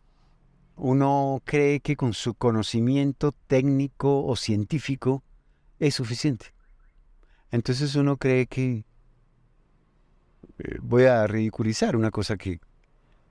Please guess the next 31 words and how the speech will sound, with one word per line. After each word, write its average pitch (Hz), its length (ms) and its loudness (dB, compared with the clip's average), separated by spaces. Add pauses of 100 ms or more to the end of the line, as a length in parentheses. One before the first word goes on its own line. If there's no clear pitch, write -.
(140)
eh, - 340 -8
usted 123 220 2
va 123 80 6
a - 20 4
levantar 123 380 4
una 127 160 2
pared 117 400 0 (360)
y 127 140 2
el 107 200 0
famoso 117 840 2 (1200)
obrero, 123 760 2 (320)
o 104 120 -4
quizás 131 480 2
el, 110 360 -2 (580)
el 98 120 -8
que 120 100 -2
denominamos 117 640 2
en 110 180 2
términos 131 400 2
jocosos 127 640 -2
ruso, 131 500 -2 (680)
le 117 100 0
dice, 127 480 0 (120)
"A 113 120 -2
ver, 131 200 6
doctor, 117 460 2 (1200)
ese 135 180 2
muro 311 240 4
se 247 80 6
le 135 140 0
cae, 117 240 0